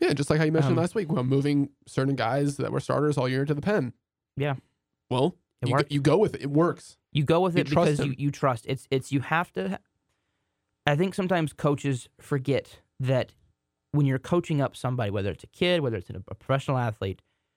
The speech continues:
Speaker 2: if you want them to buy in, you, you, you do have to make the correct decision more often than not so that they can see, all right, when this guy says this,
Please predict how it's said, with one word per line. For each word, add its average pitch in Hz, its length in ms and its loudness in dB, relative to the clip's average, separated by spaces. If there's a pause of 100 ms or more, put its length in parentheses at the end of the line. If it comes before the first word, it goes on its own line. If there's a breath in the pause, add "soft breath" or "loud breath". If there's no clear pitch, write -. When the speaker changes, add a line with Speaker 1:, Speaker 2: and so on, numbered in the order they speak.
(520)
Speaker 2:
if - 100 -16
you 123 100 0
want 165 220 2
them 202 120 0
to 170 80 0
buy 147 240 0
in, 139 400 -2 (420)
you, 135 100 0 (120)
you, 147 140 2
you 147 180 4
do 196 160 0
have 170 380 -2
to 143 100 -2
make 139 260 -2
the 143 80 -2
correct - 220 -6
decision 131 480 -2
more 139 260 0
often 127 260 -2
than 101 100 -6
not 175 280 -2 (320 soft breath)
so 143 120 0
that 131 300 -2
they 120 120 -4
can 110 160 -12
see, 190 400 -2 (220 soft breath)
all - 80 -2
right, 127 120 -2
when 123 120 -2
this 135 160 0
guy 165 200 0
says 170 340 -2
this, 127 340 -4